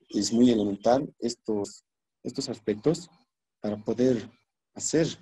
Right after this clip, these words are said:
una incidencia política, ¿no? El tema del foda, eh, <clears throat> no sé si muchos ya, todos, asum-, asumo que todos lo conocen, ¿no? El tema de las fortalezas,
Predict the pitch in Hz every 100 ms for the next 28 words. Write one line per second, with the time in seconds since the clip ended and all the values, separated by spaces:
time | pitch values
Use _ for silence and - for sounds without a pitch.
0 | _ 113 101 101 98 101 98 - 92 90
1 | 90 - 92 107 117 - - _ - 92
2 | 117 113 107 101 95 - 110 104 110 123
3 | _ _ _ _ _ _ _ _ - 107
4 | 104 98 98 - - _ _ _ - -
5 | 143 123 123 123 117 113 104 107 - _
6 | _ _ _ _ _ - - 113 113 104
7 | 107 107 101 107 - - 120 113 - -
8 | - - - - 113 110 - 110 107 107
9 | 117 120 107 104 135 120 92 95 107 101
10 | 95 - - 104 110 113 - 113 107